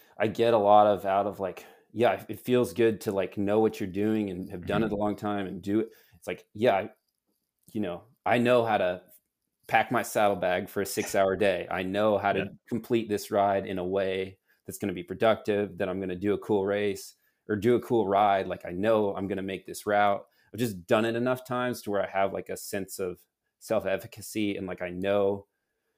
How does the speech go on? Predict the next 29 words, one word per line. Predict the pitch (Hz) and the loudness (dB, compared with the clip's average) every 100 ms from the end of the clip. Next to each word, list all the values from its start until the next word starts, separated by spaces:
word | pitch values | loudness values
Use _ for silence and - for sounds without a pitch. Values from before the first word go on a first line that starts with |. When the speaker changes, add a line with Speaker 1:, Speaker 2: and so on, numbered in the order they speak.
| _ _ _ | _ _ _
Speaker 1:
roughly | 104 113 104 - 113 104 | 4 6 6 2 2 2
that | 104 | 2
I | 101 | 0
can | 110 98 | -2 -6
control | 107 - 107 101 104 | -6 -2 2 2 2
what | 101 | 0
I'm | 98 | -2
doing. | 98 104 107 110 113 _ _ _ _ _ _ | -4 -4 -4 -6 -12 _ _ _ _ _ _
And | 98 101 | -6 -6
I | |
think | 95 110 104 | -2 -4 -4
it, | - | -6
it, | 98 95 _ _ | -6 -6 _ _
yeah, | 104 101 | -2 0
it | 87 | 0
gives | 98 87 | -4 -4
me | 95 | -6
a | 92 | -2
lot | 95 92 | -2 -4
of, | 95 _ | -8 _
it | 98 - | -8 2
feels | 117 104 | 2 2
good | 104 104 87 | 0 0 -2
to | |
be | 87 87 | -10 -6
good | 92 101 | -6 -6
at | - | -10
something | 85 - 92 | -16 -16 -16
and, | 90 - | -16 -18